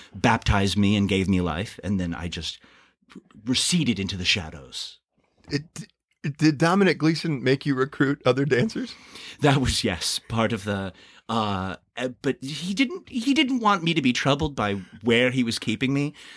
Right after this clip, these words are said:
Speaker 1: So after the burlap sack was over my head, he would just take me to wherever, parking lots, public places, and just,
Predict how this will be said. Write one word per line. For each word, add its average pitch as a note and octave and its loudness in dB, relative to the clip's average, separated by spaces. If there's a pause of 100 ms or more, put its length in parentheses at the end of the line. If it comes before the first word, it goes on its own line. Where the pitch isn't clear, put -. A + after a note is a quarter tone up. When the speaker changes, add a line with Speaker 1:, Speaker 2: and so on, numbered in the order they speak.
(120)
Speaker 1:
So B2 4
after B2+ 0
the C3+ 0
burlap A#2 -2
sack A#2+ 0
was A#2+ -4
over G#2+ -2
my F#2+ -4
head, D3 0
he B2 0
would A#2 0
just G#2+ -6
take B2+ -4
me C3+ 0
to G#2 -6 (720)
wherever, A3+ 2
parking A#3+ 2
lots, G3 4
public F#3+ 0
places, D#3 0
and B2 -4
just, A2 -8